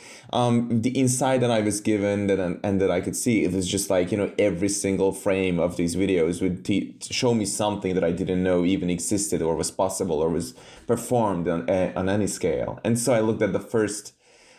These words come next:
you know, the, the top fifteen brands, um, by revenue,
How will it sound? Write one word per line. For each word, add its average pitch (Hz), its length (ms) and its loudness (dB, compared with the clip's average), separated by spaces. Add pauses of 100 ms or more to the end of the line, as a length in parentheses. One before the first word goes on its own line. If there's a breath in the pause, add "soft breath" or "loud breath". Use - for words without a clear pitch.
(140 soft breath)
you 123 100 0
know, 110 100 2
the, 98 300 0
the 104 100 -6
top - 320 0
fifteen 98 440 -2
brands, 98 640 -2 (100)
um, 95 760 0 (120)
by 90 320 2
revenue, 95 560 0